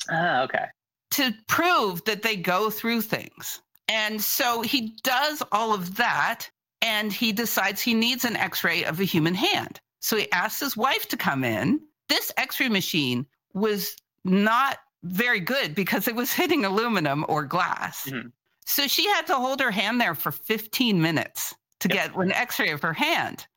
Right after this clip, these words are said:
Speaker 2: And I'm sure you've seen this, right? This X-ray
Speaker 1: Oh,
Speaker 2: of
Speaker 1: it's a
Speaker 2: her hand.
Speaker 1: classic picture. Yeah.
Speaker 2: And it's amazing because they took the X-ray. You can see her bones all the way to the center, and you can see the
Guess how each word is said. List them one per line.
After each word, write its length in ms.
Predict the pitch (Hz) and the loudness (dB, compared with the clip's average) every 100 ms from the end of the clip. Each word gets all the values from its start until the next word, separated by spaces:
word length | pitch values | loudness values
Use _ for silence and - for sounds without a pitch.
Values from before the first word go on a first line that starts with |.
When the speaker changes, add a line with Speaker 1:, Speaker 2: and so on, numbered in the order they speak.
| _ - | _ -2
Speaker 2:
And 220 | 220 220 - | -2 0 -2
I'm 120 | 254 | 0
sure 220 | - 339 | 0 2
you've 200 | 320 220 | 2 2
seen 260 | - 262 226 | 0 0 2
this, 240 | 131 127 | 2 2
right? 360 | 147 147 185 - _ _ - | 0 0 -2 -6 _ _ -4
This 200 | 196 185 | -2 0
X-ray 340 | 190 - 233 214 | -2 -2 0 0
Speaker 1:
Oh, 40 | |
Speaker 2:
of 40 | |
Speaker 1:
it's 80 | 202 | 2
a 20 | 180 | 0
Speaker 2:
her 40 | |
hand. 260 | 165 160 190 | 0 -2 -2
Speaker 1:
classic 140 | - | -2
picture. 380 | - - 98 - | -2 0 -2 0
Yeah. 200 | - 139 - - - | -2 0 -4 -12 -4
Speaker 2:
And 160 | 262 269 | -2 0
it's 200 | 285 - | -2 2
amazing 760 | 294 269 277 311 349 285 240 | 4 6 4 4 2 2 2
because 380 | 180 214 247 214 - | 2 0 -2 -4 -2
they 240 | 254 220 - | -2 -2 -2
took 180 | 320 | -2
the 200 | 320 - 240 | 0 0 0
X-ray. 400 | 247 - 262 240 - | -2 -2 -2 -2 -2
You 180 | 220 233 | 0 0
can 180 | - 247 | 2 0
see 440 | - - 277 277 | 0 0 0 2
her 160 | 247 240 | 0 -2
bones 420 | 180 214 220 208 | 0 0 0 0
all 240 | - 175 196 | 2 2 2
the 140 | 202 | 0
way 480 | 180 175 180 175 - _ - | 0 0 0 -2 -6 _ -6
to 460 | - 247 202 185 165 | -2 2 4 2 0
the 180 | 180 165 | 0 -2
center, 420 | 160 - 262 202 | 0 0 2 0
and 240 | - 196 196 | 0 0 0
you 100 | 196 | 2
can 160 | 214 | 0
see 300 | - 262 254 | 0 0 0
the 300 | 196 180 156 | 0 -2 -4